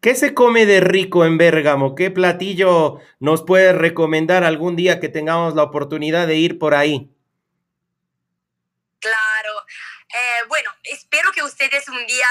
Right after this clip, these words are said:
Speaker 2: vienes acá en Bérgamo porque de verdad es una ciudad linda. Eh, también hay la parte alta de la ciudad donde, mm, se puede visitar la parte un po', un, un poco más antigua de la ciudad, eh,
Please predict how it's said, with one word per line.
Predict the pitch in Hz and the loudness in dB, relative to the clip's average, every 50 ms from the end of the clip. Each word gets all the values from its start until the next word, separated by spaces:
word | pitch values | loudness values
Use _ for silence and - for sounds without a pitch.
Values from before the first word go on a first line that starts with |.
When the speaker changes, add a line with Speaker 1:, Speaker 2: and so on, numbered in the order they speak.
| 240 226 | -2 -4
Speaker 2:
vienes | 233 233 233 - | -6 -10 -8 -4
acá | 233 220 - 220 220 | -6 -4 -2 -4 -6
en | 220 220 214 | -6 -6 -4
Bérgamo | 214 220 240 269 302 339 359 - - | -4 -4 -2 -2 -2 -2 -2 -2 -2
porque | 254 254 233 - - 233 233 226 220 214 214 202 | -2 -2 -2 -4 -6 -6 -4 -4 -2 -4 -4 -6
de | 220 226 | -4 -4
verdad | 233 233 220 226 233 | -2 -2 0 0 -2
es | 277 320 | 0 0
una | 311 302 | 0 -2
ciudad | 302 - - 226 233 233 226 226 226 | -2 -2 -4 -4 -4 -4 -4 -6 -6
linda. | 226 240 240 220 202 190 190 196 220 254 - _ _ - - - - - - - | -6 -6 -6 -8 -4 -2 0 0 0 -2 -6 _ _ -20 -20 -20 -20 -20 -12 -8
Eh, | 220 226 226 226 226 226 226 226 220 220 220 214 214 214 214 214 208 | -8 -6 -6 -4 -4 -4 -4 -4 -4 -6 -6 -4 -4 -4 -4 -4 -2
también | - 254 254 254 262 277 | -2 -2 -2 -2 -2 -2
hay | 285 285 269 | -2 -2 0
la | 254 240 - | -2 -2 -2
parte | - 254 240 - _ 285 254 240 233 254 | -2 -4 -4 -4 _ -4 -2 0 0 0
alta | 269 277 - _ - 254 262 269 254 | -2 -6 -8 _ -2 -2 -2 -2 -2
de | 247 | -4
la | 240 240 240 | -4 -4 -4
ciudad | - - 247 240 214 226 226 240 254 262 - | -6 -12 -12 -6 -2 0 0 2 0 -2 -4
donde, | 233 233 226 233 233 226 247 247 247 240 233 226 | -8 -10 -10 -10 -10 -8 -6 -4 -4 -4 -4 -8
mm, | 220 214 208 208 202 190 - _ _ _ _ - _ _ | -10 -12 -12 -14 -16 -18 -20 _ _ _ _ -20 _ _
se | - 269 262 | -8 -8 -8
puede | - - - - - - 269 | -4 -2 -2 0 0 0 -2
visitar | 262 277 - 254 269 - - 247 240 254 269 277 | -2 -6 -8 -10 -12 -6 -4 -2 -2 -2 -2 -2
la | 277 269 - - | -2 -4 -2 -2
parte | 247 233 - - | -6 -6 -6 -14
un | 269 247 208 | -20 -20 _
po', | - 247 240 240 233 220 - | -6 -2 0 0 0 0 -2
un, | - 247 233 208 _ | -8 -20 -20 -20 _
un | 208 208 | -14 -8
poco | 202 254 254 - - | -6 -6 -4 -4 -2
más | 254 240 240 240 | -2 -2 0 0
antigua | 240 220 220 208 - 269 285 - 220 226 226 226 | -2 -4 -4 -6 -14 -12 -8 -2 0 0 0 0
de | 220 | -2
la | 208 208 - | -4 -4 -6
ciudad, | - - 233 208 214 220 247 277 285 277 _ _ | -8 -10 -4 -2 0 0 0 0 -2 -4 _ _
eh, | - 220 220 214 208 208 202 202 202 196 196 196 196 | -8 -8 -6 -6 -8 -10 -10 -8 -8 -6 -6 -6 -8